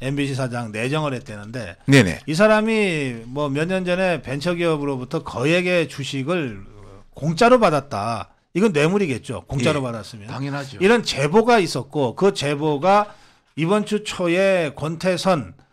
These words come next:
Speaker 1: 박문진 이사장 쪽에 전달이 됐대는데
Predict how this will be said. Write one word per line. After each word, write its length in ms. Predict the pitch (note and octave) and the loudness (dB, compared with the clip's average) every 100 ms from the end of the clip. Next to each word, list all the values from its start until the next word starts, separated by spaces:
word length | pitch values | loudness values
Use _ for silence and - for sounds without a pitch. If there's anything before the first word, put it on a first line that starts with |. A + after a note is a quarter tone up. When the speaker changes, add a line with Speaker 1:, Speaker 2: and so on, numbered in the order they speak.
| _ _ | _ _
Speaker 1:
박문진 480 | - D#3+ F#3 G3 G3+ | -2 0 2 2 0
이사장 640 | D#3+ D#3 D3 D3 C#3+ C3+ C3+ | 2 0 0 0 0 -2 -4
쪽에 220 | D3 E3+ | -4 -4
전달이 480 | - C#3+ F3+ F#3+ - | -4 0 2 2 -2
됐대는데 1080 | A#2 - B3 B3+ G#3+ D#3 C#3+ C3 G#2+ E2+ | -10 2 6 6 4 2 2 2 -2 -8